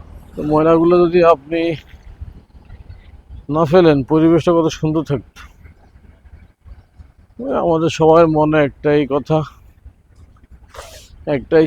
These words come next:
চিন্তা, ক্লিনার এসে ঝাড়ু দিয়ে দিবে। কি করা? আসলে এখন আমরা অনেক দূরে আছি। আমাদের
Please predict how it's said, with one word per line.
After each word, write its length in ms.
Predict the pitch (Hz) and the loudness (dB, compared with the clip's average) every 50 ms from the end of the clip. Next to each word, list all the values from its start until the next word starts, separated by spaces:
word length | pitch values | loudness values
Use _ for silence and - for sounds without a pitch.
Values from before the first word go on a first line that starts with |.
| - - | 0 -2
চিন্তা, 340 | 156 151 147 139 127 165 175 185 170 - - - - - _ - - - - _ - - - - - - - _ - _ - - - - - - - - - - - - | -4 -4 -4 -2 0 2 2 2 0 -2 -12 -20 -20 -20 _ -20 -20 -20 -20 _ -20 -20 -20 -20 -20 -20 -20 _ -20 _ -20 -20 -20 -20 -20 -20 -20 -20 -20 -20 -14 -10
ক্লিনার 380 | 165 160 165 165 165 165 165 156 147 | -4 -2 0 2 2 4 4 4 2
এসে 140 | 139 156 151 143 | 2 2 2 4
ঝাড়ু 200 | 143 143 139 135 139 | 4 2 2 0 0
দিয়ে 140 | 143 135 131 | -2 -2 -2
দিবে। 200 | 123 120 110 110 113 - - - - - - - - - - - - - - - - - - - - - - - - - - - - - _ _ _ - - _ - - - - - - - - - - - - - - | -4 -8 -10 -16 -18 -20 -20 -20 -20 -20 -20 -20 -20 -20 -20 -20 -20 -20 -20 -20 -20 -20 -20 -20 -20 -20 -20 -20 -20 -20 -20 -20 -20 -20 _ _ _ -20 -20 _ -20 -20 -20 -20 -20 -20 -20 -20 -20 -20 -20 -20 -20 -16
কি 100 | 120 120 117 - | -16 -16 -10 -6
করা? 220 | 131 123 117 120 - - - - - _ _ - - - - - - - - - - - - - - - - - - - - - - - - - - - - - - - - - - - _ - | -4 -4 -2 -4 -6 -6 -16 -20 -20 _ _ -20 -20 -20 -20 -20 -20 -18 -18 -18 -18 -18 -20 -20 -20 -20 -20 -20 -20 -20 -20 -20 -20 -20 -20 -20 -20 -20 -20 -20 -20 -20 -20 -20 -20 -20 _ -20
আসলে 240 | - - 143 135 131 135 | -16 -12 -6 -4 -4 -4
এখন 160 | 127 - 135 135 139 139 | -2 -2 -4 -4 -4 -4
আমরা 220 | 135 131 139 139 135 131 - - - - - - - - - - - 135 | -4 -2 -2 -2 -2 -2 -6 -14 -20 -20 -20 -20 -20 -20 -18 -12 -10 -8
অনেক 180 | 135 143 131 120 113 | -6 -6 -6 -6 -6
দূরে 220 | 127 135 131 131 131 135 131 | -6 -4 -2 0 0 0 -2
আছি। 180 | - - 160 170 170 - - - - - - - - - - - - - - - - - - - - - - - - - - - - - - - - - - 151 | -2 -4 -8 -8 -8 -10 -18 -20 -20 -20 -20 -20 -20 -20 -20 -20 -20 -20 -20 -20 -20 -20 -20 -20 -20 -20 -20 -18 -18 -18 -18 -20 -18 -18 -18 -18 -18 -14 -10 -8
আমাদের 500 | 139 131 143 139 131 135 139 143 139 135 | -4 -4 -2 -2 -2 -2 -2 0 0 -2